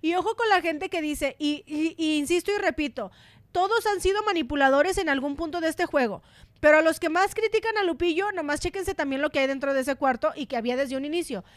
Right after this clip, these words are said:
Ayer entran y platican al cuarto de la situación con Fuego, de cómo pueden aliarse y bla, bla, bla. Y Ariadna es la primera en decir a Romé, "No, pues ve, córrele y dile, a ver si esto, esto y esto, pero dile, no, pues si hay alianza o no hay alianza, porque los vemos allá platicando en agua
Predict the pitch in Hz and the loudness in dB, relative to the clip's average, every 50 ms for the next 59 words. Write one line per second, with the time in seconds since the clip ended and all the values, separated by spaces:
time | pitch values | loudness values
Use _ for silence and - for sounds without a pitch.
0 | - - - - 262 277 254 330 370 403 427 370 415 427 427 415 392 302 302 262 | -20 -16 -6 -2 -2 -2 0 -2 -2 -2 -2 -2 -2 -2 -2 -2 -2 -2 -4 -6
1 | 233 294 - 339 339 349 311 294 - 311 285 277 294 - 339 311 311 294 262 269 | -6 -4 -6 -4 -2 -2 -4 -4 0 0 0 0 0 -4 -4 -4 -2 -2 -2 -2
2 | - 277 220 247 240 226 - 277 262 262 247 311 311 294 294 311 302 294 285 277 | -2 -4 -4 -4 -4 -4 -2 -4 -4 -2 -2 -4 -4 -2 0 2 4 4 4 4
3 | 294 285 269 240 - 254 269 277 - 320 311 330 339 330 277 254 262 262 254 302 | 2 2 2 0 -4 -4 -6 -2 0 0 0 0 0 -2 -2 0 0 0 -2 -2
4 | 302 262 254 247 233 226 226 262 339 - - - - - - - 320 339 349 349 | -4 -2 -2 0 0 0 0 0 -2 -4 -8 -20 -20 -16 -4 2 6 8 8 8
5 | 339 370 370 381 381 403 392 427 427 403 370 311 330 339 349 330 339 254 330 330 | 8 6 4 2 2 2 0 0 2 0 0 0 2 0 0 0 -2 -2 -2 -2
6 | 320 311 294 285 277 254 269 269 - 330 269 233 269 285 269 - 320 320 339 349 | -2 -2 -2 -4 -4 -6 -6 -6 -6 -6 -4 -2 -2 -2 -2 -2 -4 -2 -2 -2
7 | 339 302 254 254 269 302 381 494 - - - - - - 220 233 247 254 254 - | -2 -2 -2 -4 -4 -6 -8 -10 -12 -14 -20 -16 -6 -2 0 2 2 2 0 0
8 | 311 320 294 302 - 320 294 302 302 - 330 311 320 320 - - - 330 269 240 | 0 0 0 0 0 0 0 0 0 0 -2 -2 -2 -4 -6 -4 -4 -2 -2 -2
9 | 233 254 262 254 220 - - - - - - 247 240 339 330 - - 254 - 302 | -2 -2 -2 -2 -2 -4 -6 -14 -14 -8 -6 -4 -2 -4 -4 -4 -6 -6 -2 0
10 | 302 294 294 359 359 339 330 330 302 359 349 320 302 311 311 320 311 311 277 277 | 0 0 0 0 -2 0 0 0 -2 -2 -2 -2 0 2 2 2 2 0 -2 -2
11 | 269 370 349 330 - 254 247 240 214 254 247 269 349 349 - - - - - - | -4 -6 -8 -6 -6 -6 -6 -4 -4 -4 -4 -4 -6 -8 -10 -14 -20 -12 -4 -2
12 | 269 302 277 208 214 233 302 277 285 330 - 370 370 349 - 311 - - 269 262 | 0 0 0 -2 -2 0 0 2 2 2 4 4 2 4 2 -2 -2 2 2 2
13 | 277 285 302 320 330 320 311 302 285 277 277 302 311 330 392 | 2 2 0 -2 -2 -2 -2 -2 0 0 0 0 0 -2 -4